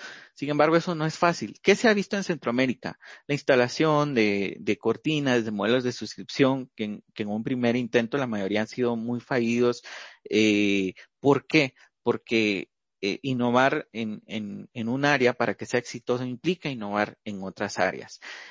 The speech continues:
Existen hoy, eh, distintas corrientes y suficiente información como para entender que, eh, un medio necesita, eh, no solo evolucionar tecnológicamente con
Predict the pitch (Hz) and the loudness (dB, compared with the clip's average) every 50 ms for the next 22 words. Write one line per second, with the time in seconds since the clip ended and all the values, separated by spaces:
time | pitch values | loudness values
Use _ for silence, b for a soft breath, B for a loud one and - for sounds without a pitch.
0 | B B - 110 - 139 131 - - 147 143 139 135 131 131 131 135 135 - - | B B -12 -4 -4 -4 -2 0 0 0 0 0 0 2 2 0 -2 -4 -8 -14
1 | - - - - - 90 98 85 64 69 104 113 110 - - - 123 117 139 135 | -20 -20 -16 -12 -10 -8 -8 -8 -10 -10 -10 -8 -8 -8 -6 -8 -4 -2 -2 -4
2 | 131 - 117 107 110 117 120 123 127 - 135 127 117 113 101 - 113 104 107 98 | -2 -4 -6 -4 -2 0 0 -2 -2 -4 -4 -4 -4 -8 -10 -10 -12 -12 -10 -6
3 | 107 123 117 123 147 135 110 - 113 104 98 92 - - - 123 120 131 B B | -6 -6 -6 -6 -8 -10 -8 -6 -6 -6 -6 -6 -6 -4 -4 -2 -4 -4 B B
4 | B B B B _ - 117 113 104 - 110 110 110 107 - 110 110 110 110 117 | B B B B _ -4 -2 -2 0 2 2 2 2 0 -2 -2 0 2 4 4
5 | 120 127 123 _ - 135 127 120 123 131 135 - _ _ - 113 101 98 - - | 4 2 0 _ 2 2 4 4 4 2 0 -4 _ _ -12 -10 -8 -8 -10 -10
6 | - 120 120 123 123 131 143 139 131 123 117 117 123 135 104 104 107 110 107 - | -10 -10 -8 -4 -2 0 2 2 4 4 2 2 0 -2 -6 -8 -10 -10 -8 -8
7 | - 107 - - - 123 120 - 139 127 127 123 B B B B B _ - - | -10 -10 -8 -8 -8 -8 0 2 2 4 4 2 B B B B B _ -12 -10
8 | 107 101 98 104 110 113 123 131 135 131 - - 160 151 143 139 139 143 147 - | -8 -8 -8 -8 -6 -4 -2 -2 -2 -4 -2 2 4 4 6 4 4 2 0 -2
9 | - - 110 110 110 107 104 - 117 107 107 113 117 - - 147 143 127 110 107 | -4 -4 -4 -2 -4 -4 -6 -6 -6 -2 -2 -2 -2 -2 -4 -6 -4 -2 -2 -2
10 | 107 110 - - - 131 123 139 147 151 147 - 120 - - 104 101 95 95 92 | -2 -2 -4 -4 -4 -2 0 0 -2 -2 -4 -6 -10 -8 -8 -10 -10 -10 -10 -12
11 | 92 95 101 - | -12 -14 -16 -18